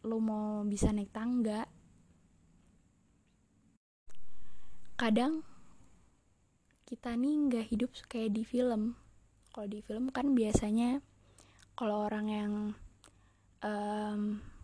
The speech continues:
dia pemalas, orang yang bodoh, tiba-tiba dapat anugerah, ngeliat video atau ngeliat orang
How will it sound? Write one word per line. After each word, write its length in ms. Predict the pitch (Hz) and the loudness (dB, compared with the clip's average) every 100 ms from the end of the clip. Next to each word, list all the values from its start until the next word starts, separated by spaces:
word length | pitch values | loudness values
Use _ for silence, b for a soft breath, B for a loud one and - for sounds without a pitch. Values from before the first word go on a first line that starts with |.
| B - _ - _ - | B -20 _ -20 _ -10
dia 240 | 226 214 214 | -4 0 2
pemalas, 1040 | 208 208 214 233 226 214 214 214 - - - | 2 2 0 2 2 0 0 -2 -4 -8 -6
orang 240 | 208 208 | -2 0
yang 80 | 214 | 4
bodoh, 720 | 214 220 220 226 220 220 220 220 | 6 6 6 6 6 4 2 0
tiba-tiba 640 | 233 214 214 220 226 220 - - | 0 0 2 4 4 4 -2 -6
dapat 400 | 208 214 - 214 - | -4 -4 -4 -6 -4
anugerah, 720 | 208 214 214 214 208 220 240 | -2 -2 0 2 2 2 0
ngeliat 320 | 214 214 208 | 0 0 -2
video 560 | - 208 214 208 214 220 | 0 0 2 2 2 0
atau 400 | 214 220 220 226 - | 0 -2 -2 -2 -4
ngeliat 240 | 220 214 - _ _ _ - - | -4 -4 -8 _ _ _ -10 -6
orang 480 | 214 220 226 240 | -2 -2 -2 -2